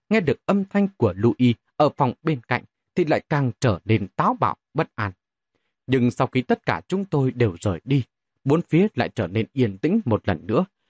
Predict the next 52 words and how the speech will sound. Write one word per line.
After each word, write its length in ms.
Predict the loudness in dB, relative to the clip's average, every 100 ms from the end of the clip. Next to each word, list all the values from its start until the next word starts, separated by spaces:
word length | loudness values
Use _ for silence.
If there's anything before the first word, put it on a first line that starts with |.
| 0
thì 100 | 0
sự 200 | 2 0
dao 280 | 2 0 0
động 300 | 2 0 2
bất 140 | -2 -2
an 240 | -2 0 0
trong 200 | 0 0
lòng 200 | -2 -2
hắn 200 | -2 0
ta 260 | 0 0
dần 260 | 0 -2 -2
biến 220 | -2 0 2
mất. 120 | -2 _ _ _ _ 0
Bởi 140 | 2
vậy 160 | 2 0
cả 180 | 0
người 200 | 0 0
hắn 240 | 0 0 -2
ta 260 | 0 0 0 _ -2
cũng 160 | -2 0
không 200 | -2 -2 0
còn 280 | -2 -2 -4
nổi 160 | -4 -2
điên 200 | -4 -2
nữa. 200 | -2 -2 _ _ _ _ _ _ _
Lúc 160 | 0 2
buổi 160 | 0
sáng 260 | 0 -2 -4
hôm 220 | 0 -2 0
nay, 200 | -2 -2 _ _
hắn 160 | -2 0
ta 140 | 0
nghe 180 | 0 0
thấy 200 | 0 -2 2
chúng 200 | 0 2
tôi 260 | 2 2 0 -4
lại 180 | -4 -4 -6
tới 260 | -4 -4 -6 _ _
thì 100 | -2
vẫn 200 | 0 0
có 140 | 0 -2
cảm 340 | -2 -6 -4
giác 160 | -4 -2 -2 0
vô 120 | 0
cùng 220 | 0 -2
khẩn 240 | 0 -4 -4
trương. 260 | 0 0 0 _ _ _ _
Đến 240 | 0 0 2
tận 140 | -2 0
khi 160 | 0
có 180 | 0 0 2
người 200 | 0 0